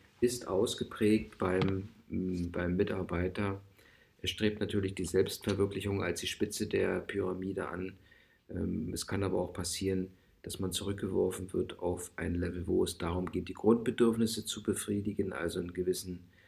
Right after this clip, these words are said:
äh, die Lebensbedürfnisse, sein Leben bezahlen zu können oder einfach, ähm, Sicherheit wieder zu haben. Ähm, die Umweltfaktoren spielen dabei eine große Rolle, auf welchem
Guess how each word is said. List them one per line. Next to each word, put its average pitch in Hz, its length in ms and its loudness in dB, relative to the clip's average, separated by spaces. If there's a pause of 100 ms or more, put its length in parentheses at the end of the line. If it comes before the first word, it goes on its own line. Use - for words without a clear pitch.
(280)
äh, 90 280 0
die 85 120 -2
Lebensbedürfnisse, 98 1040 4 (120)
sein 90 200 0
Leben 95 280 4
bezahlen 95 440 2
zu - 120 -6
können 101 300 0 (380)
oder 98 200 6
einfach, 90 540 -2
ähm, 87 420 -2 (220)
Sicherheit 98 680 -2
wieder 101 240 2
zu 90 180 -8
haben. 92 440 -4 (1000)
Ähm, 92 220 -2
die 92 120 -2
Umweltfaktoren 98 1000 2 (280)
spielen 107 360 6
dabei 92 240 4
eine 90 180 0
große 95 400 0
Rolle, 107 340 6
auf 98 280 -4
welchem 98 400 0